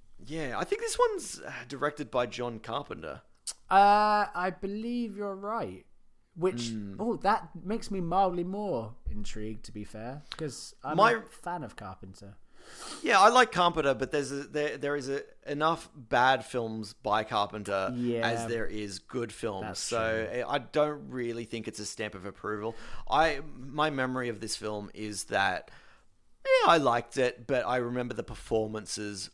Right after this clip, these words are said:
Speaker 1: were very, very poor,
Speaker 2: Yeah.
Speaker 1: and, and you had Christopher Reeve in this film. Um, a-, and, uh, yeah, I, I, it's definitely, it was, it, it was a, yeah, it was an okay watch.
Speaker 2: Mm.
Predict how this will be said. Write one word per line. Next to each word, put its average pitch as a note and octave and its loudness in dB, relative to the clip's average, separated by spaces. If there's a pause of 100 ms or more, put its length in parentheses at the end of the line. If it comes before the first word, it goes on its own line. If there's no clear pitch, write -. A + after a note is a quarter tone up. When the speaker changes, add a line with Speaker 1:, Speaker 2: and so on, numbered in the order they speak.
Speaker 1:
were F2+ -2
very, F#2+ -10
very F#2 -6
poor, F2+ -6
Speaker 2:
Yeah. D2+ -4
Speaker 1:
and, F#2 -8
and G2 -6
you G2 -8
had G#2 -8
Christopher - -10
Reeve E2+ -10
in E2 -14
this D2 -12
film. E2+ -10 (540)
Um, F#2 -2 (120)
a-, - -12
and, G#2 -10 (140)
uh, A1 -16 (140)
yeah, E2+ -6
I, G2 -4
I, A2 -6
it's G2+ -10
definitely, G2+ -6
it A2 -6
was, - -12
it, B2 -6
it G#2 -8
was B2+ -2
a, A#2+ -2 (180)
yeah, A3 2
it - -4
was C3+ -4
an D3+ -4
okay G#2 -2
watch. F2 -6
Speaker 2:
Mm. A2+ -8